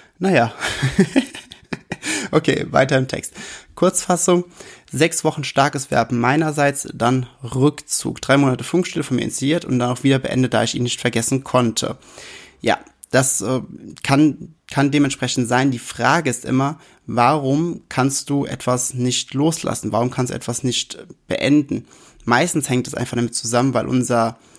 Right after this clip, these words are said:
weil ein Teil in uns, meistens ein ego-behafteter Teil, einfach etwas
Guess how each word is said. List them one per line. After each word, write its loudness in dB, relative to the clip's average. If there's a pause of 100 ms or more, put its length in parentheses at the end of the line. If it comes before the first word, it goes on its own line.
(140)
weil 2
ein 0
Teil 2
in 2
uns, -4
meistens 0
ein -4
ego-behafteter -2
Teil, 0 (340)
einfach -2
etwas -2